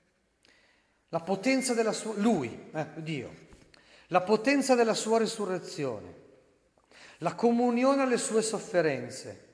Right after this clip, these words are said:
facendomi conforme alla sua morte, nella speranza di giungere alla risurrezione dei morti",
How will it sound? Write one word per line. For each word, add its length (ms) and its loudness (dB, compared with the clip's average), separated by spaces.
facendomi 840 2
conforme 680 2
alla 160 2
sua 280 -2
morte, 1000 -4
nella 280 0
speranza 600 2
di 160 -4
giungere 360 -4
alla 100 0
risurrezione 440 -8
dei 100 -6
morti", 460 -10